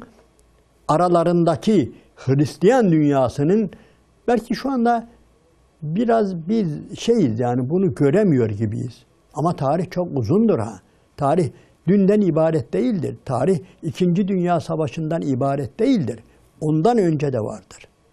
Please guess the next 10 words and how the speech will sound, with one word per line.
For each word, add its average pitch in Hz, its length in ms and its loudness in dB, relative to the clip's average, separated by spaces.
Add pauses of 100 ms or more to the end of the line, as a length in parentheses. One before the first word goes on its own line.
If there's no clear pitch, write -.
(1000)
Ve 202 240 0 (440)
tarih, 151 520 0 (260)
tarihin 143 640 0
önemli 139 420 2
bir 156 200 4
bölümü 117 440 -2 (520)
Avrupa'da, 127 760 0
Asya'da, 123 600 -4 (540)
özellikle 165 440 0
Avrupa 123 640 0